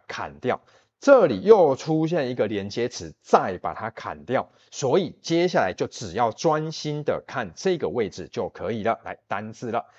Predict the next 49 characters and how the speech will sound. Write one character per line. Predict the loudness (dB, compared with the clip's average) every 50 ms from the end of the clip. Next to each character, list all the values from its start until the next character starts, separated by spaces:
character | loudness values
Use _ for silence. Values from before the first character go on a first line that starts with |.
| _ _ _
set | -4 0 0 2 4
up | 2 2 0 -4 _
是 | -20 -18 -14
成 | -12 -10 -10 -10 -8 -6
立， | -6 -6 -6 -8 _ _ _ _
loss | -2 2 2 2 2 0 -4 -12 -18 -20 _
损 | -20 -16 -12 -10 -10 -10 -10 -12
失， | -10 -6 -4 -4 -4 -6 -8 _ _ _ _ _
damage | -2 -2 0 0 -2 -4 -6 -12 -16 -18 _ _ _ _
灾 | _ -4 -2 -2 -2 -2 -4
害， | -4 -4 -6 -6 -6 _ _ _ _ -12
fund | -2 -2 0 0 0 -4 -4 -6 -6 -8 -8 -10 -12
基 | -10 -10 -10 -10
金。 | -10 -12 -12 -10
各 | -2 0
位， | 0 0 0 -2 -12 -20 _ _ _ _
fund | 2 2 2 0 -2 -2 -2
很 | -2 -4 -4
好 | -2 -4 -4 -6
记 | -8 -8 -8 -8 -8
啊， | -8 -10 _
就 | -12 -12
是 | -12 -12
fund， | -12 -8 -8 -8 -8 -8 -14 -18 -20 _ _ _ _ _ _ _ _ _ _ _ _
很 | _ -8 -6 -4 -2
有 | 0 -2 -2 -4
趣 | -8 -12 -10 -8 -10 -10 -10
啊。 | -14 -16 -10 -8
<laughs> | -4 0
各 | 0
位， | -2 -2 -2 -12 -20 -20 _ _ _
赚 | 6 6 6 6 4 -2
钱 | -6 -6 -6 -6 -6 -8 -12 -18 _ _ _
有 | -8 -8 -6 -6
趣 | -6 -8 -6
吧？ | -6 -6 -6 -8 -8
各 | -8 -6
位， | -6 -6 -6
开 | -6 -6 -6
玩 | -6 -6 -6
笑 | -6 -6 -6
哦， | -4 -4 -4 -4 -2
有 | -2 -4 -4
钱 | -4 -6 -10 -10 -8
当 | -8 -8 -8
然 | -6 -8
很 | -8 -8
有 | -6 -8 -8 -8
趣。 | -8 -10 -12